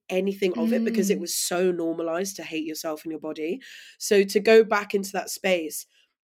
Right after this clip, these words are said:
Speaker 1: where things were so difficult with this whole brand new attitude, a brand new pair of eyes to help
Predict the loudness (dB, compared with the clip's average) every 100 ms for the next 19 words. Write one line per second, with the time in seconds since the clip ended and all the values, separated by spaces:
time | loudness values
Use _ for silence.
0 | _ _ _ -2 0 2 2 2 -4 0
1 | 0 0 -4 -6 -6 -6 -8 -8 -10 -4
2 | -2 0 0 -2 _ _ _ _ _ _
3 | 0 4 4 4 2 -2 -8 -6 -2 0
4 | 0 0 -2 -4 -4 -2 -4 -4 -6 -6
5 | -6 -4 -4 -4 -10 -10 -8 -4 -4 -6